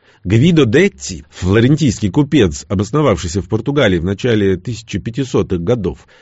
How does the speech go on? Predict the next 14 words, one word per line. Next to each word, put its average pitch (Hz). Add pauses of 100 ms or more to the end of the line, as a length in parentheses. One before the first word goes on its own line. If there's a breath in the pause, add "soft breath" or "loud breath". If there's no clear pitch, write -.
(160 soft breath)
был 92
твердо 90
уверен, 92
что 98
венецианцы 101
потеряют 131
контроль 104
над 90
поставками 123
из-за 117
того, 113
что 127
не 156
могут 156